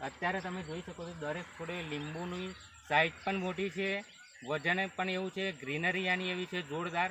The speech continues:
બરાબર, તો તમે કઈ દવા વાપરેલી? બરાબર, જો તમે ખેડૂત મિત્રો હું દવાની માહિતી આપી દઉં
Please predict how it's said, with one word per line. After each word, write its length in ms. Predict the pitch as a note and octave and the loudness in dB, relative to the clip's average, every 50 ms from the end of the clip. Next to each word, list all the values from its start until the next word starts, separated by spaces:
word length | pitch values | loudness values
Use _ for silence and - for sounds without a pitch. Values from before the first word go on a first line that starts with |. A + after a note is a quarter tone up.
| F#3 D#3+ | 0 -2
બરાબર, 280 | D3+ E3+ G3 G#3 A#3 C#4 - - - - - - - | -2 0 0 0 0 -2 -6 -10 -14 -14 -16 -14 -10
તો 80 | - F#3 | -4 0
તમે 180 | F#3 G#3+ A3+ A#3+ | 2 4 4 6
કઈ 180 | A#3 A#3+ B3+ C#4 | 6 6 4 6
દવા 200 | C4 B3+ B3 A#3+ | 6 4 6 6
વાપરેલી? 380 | A#3+ A3+ A3 G#3+ A3 A3+ C4 C#4+ - - - - - - - - - - - - - - - - - - - - - - | 6 4 4 2 0 0 -2 -4 -8 -14 -20 -20 -20 -20 -20 -20 -20 -18 -18 -16 -16 -16 -18 -18 -18 -16 -14 -14 -10 -6
બરાબર, 340 | C3 B2 A#2 G#2+ G2 F#2+ F2+ - - - - - - - - - - - - - - - - - - - - | -4 -4 -4 -4 -6 -10 -12 -14 -18 -18 -18 -18 -20 -20 -20 -20 -20 -20 -20 -20 -20 -20 -20 -20 -20 -20 -12
જો 120 | - D3 F#3 A3 | -2 0 0 2
તમે 240 | F#3+ G#3 F#3+ G3 G#3 G3+ | 4 4 4 4 2 2
ખેડૂત 280 | - G3 F#3 G3+ F#3+ G3 | 2 2 2 4 4 2
મિત્રો 180 | F#3+ - F3 F#3 | 0 2 2 4
હું 160 | G3 G3+ G3+ F#3 | 4 4 4 2
દવાની 360 | F3 D#3+ E3+ F3+ G3 F#3 E3+ | 4 8 8 8 8 6 6
માહિતી 360 | D#3 C3 E3+ F#3+ G3+ A3 G3+ E3+ | 6 6 6 4 4 6 6 6
આપી 220 | D3+ C#3 C#3 C#3+ D3 | 6 6 2 0 0
દઉં 120 | E3 G3 | -2 -2